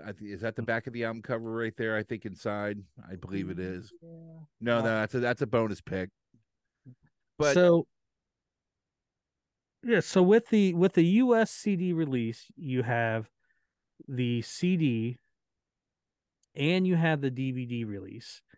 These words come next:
Speaker 2: which the D V D does have High Enough, which is not on the C D, but you can get it on the D V D. Uh, um,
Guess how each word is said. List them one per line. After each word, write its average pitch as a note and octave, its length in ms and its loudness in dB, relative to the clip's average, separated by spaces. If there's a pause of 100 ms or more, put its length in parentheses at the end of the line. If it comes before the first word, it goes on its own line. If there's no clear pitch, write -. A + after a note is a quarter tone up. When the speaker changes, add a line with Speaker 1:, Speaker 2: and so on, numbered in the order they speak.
(400)
Speaker 2:
which C3 240 0
the C3+ 100 2
D F3+ 200 6
V A3+ 160 8
D E3+ 180 4
does C#3 280 2
have C3 260 2
High D3+ 300 0
Enough, G2+ 320 -8 (720)
which A#2+ 360 -2
is B2 160 -4
not C3 260 2
on B2 160 0
the A#2+ 60 -2
C B2+ 220 -4
D, B2 100 -2
but A#2 140 -6
you A2+ 120 -8
can B2 300 -2
get A#2+ 140 -2
it A2+ 100 -4
on A2+ 140 -2
the A2 60 -4
D A2+ 160 -2
V A2 100 -4
D. G#2+ 200 -8 (1600)
Uh, B2+ 300 -12
um, A2 480 -2